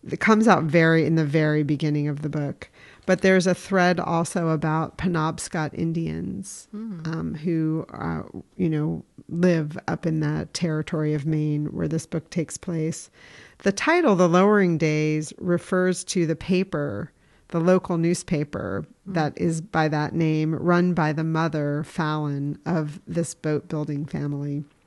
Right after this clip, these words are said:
Speaker 1: Lowering Days also refers to when you lower a grave into the ground, which I didn't know until I read this book. So the themes are the m-, Maine, the outdoors.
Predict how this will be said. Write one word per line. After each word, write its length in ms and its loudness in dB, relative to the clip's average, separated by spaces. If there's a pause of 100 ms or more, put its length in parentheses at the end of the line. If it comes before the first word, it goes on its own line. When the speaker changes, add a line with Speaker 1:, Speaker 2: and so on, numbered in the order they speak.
(100)
Speaker 1:
Lowering 480 4
Days 240 2
also 360 0
refers 480 -2
to 180 -4
when 200 -2
you 140 2
lower 800 -2 (220)
a 80 0
grave 380 2
into 220 -2
the 100 -4
ground, 540 -2 (260)
which 200 -4
I 140 2
didn't 300 -2
know 480 -2
until 280 -6
I 120 -2
read 200 -6
this 200 -8
book. 300 -12 (880)
So 600 4 (100)
the 100 2
themes 480 4
are 240 6
the 120 0
m-, 220 2 (120)
Maine, 760 6
the 240 2
outdoors. 1120 0